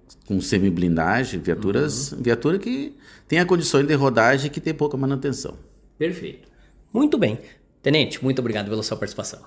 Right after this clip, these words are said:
Speaker 1: Eu agradeço a oportunidade, a rádio está sempre colaborando com nós, divulgando nosso trabalho, e a sociedade também, né? A gente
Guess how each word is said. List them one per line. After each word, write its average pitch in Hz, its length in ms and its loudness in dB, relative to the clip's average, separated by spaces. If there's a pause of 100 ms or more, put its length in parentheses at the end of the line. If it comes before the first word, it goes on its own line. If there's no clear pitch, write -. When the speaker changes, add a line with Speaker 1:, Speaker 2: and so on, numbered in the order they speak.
(720)
Speaker 1:
Eu 123 240 6
agradeço 120 1040 2
a 98 280 2
oportunidade, 90 680 0
a 95 40 2
rádio 85 240 0
está 85 200 -4
sempre 95 300 -2
colaborando 85 440 0
com - 80 -8
nós, 85 320 2
divulgando 85 300 -2
nosso 87 220 -2
trabalho, 82 500 0 (480)
e 190 140 -4
a 202 60 2
sociedade 175 580 2
também, 90 280 0
né? 90 200 0
A 87 60 -2
gente 90 600 -2